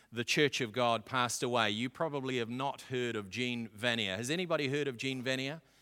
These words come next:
One or two people. Jean Vanier was, he was nineteen years old and died this week. Uh, he established a community called La Arche, which is the French word for the ark.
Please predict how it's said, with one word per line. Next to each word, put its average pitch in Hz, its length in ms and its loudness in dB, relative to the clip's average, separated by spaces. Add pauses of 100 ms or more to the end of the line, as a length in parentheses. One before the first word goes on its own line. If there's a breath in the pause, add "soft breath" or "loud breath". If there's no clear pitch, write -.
(280 loud breath)
One 151 120 0
or 147 60 0
two 139 220 0
people. 123 420 -2 (240 loud breath)
Jean 180 220 0
Vanier 135 580 4
was, 127 920 2
he 117 160 -4
was 117 160 -2
nineteen 139 360 0
years 117 320 0
old 117 300 -2
and 107 140 -10
died 117 320 -2
this 107 200 -6
week. 113 300 -4 (560 loud breath)
Uh, 113 280 4
he 156 260 2
established 151 840 4
a 123 80 -2
community 135 520 -2
called 131 340 -2
La 120 140 2
Arche, 104 580 -2 (400 loud breath)
which 143 220 0
is 139 160 2
the 135 80 0
French - 420 2
word 135 380 4
for 127 320 0
the 120 260 0
ark. 92 420 -2